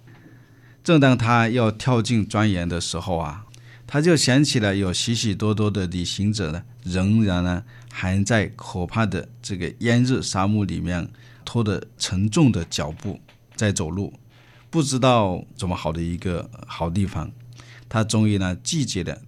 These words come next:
跳进庄园的诱惑，忍耐着一切的这个饥渴之苦啊，就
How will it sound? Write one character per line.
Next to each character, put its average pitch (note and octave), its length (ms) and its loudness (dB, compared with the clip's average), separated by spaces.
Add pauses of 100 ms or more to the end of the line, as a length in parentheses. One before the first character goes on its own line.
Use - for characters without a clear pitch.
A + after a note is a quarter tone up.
跳 A2 240 -4
进 G#2 400 -2
庄 A2 260 2
园 E2 180 -2
的 D#2 100 -8
诱 C#2 220 -12
惑， - 280 -10 (640)
忍 G#2+ 300 4
耐 C#3+ 160 6
着 G#2+ 180 0
一 G2+ 140 -2
切 A2 220 -2
的 E2+ 240 -2
这 E2 200 -6
个 D#2 320 -6 (320)
饥 C3 180 2
渴 C3 240 0
之 G#2+ 160 -4
苦 - 300 -12
啊， - 140 -10 (560)
就 G2+ 460 -4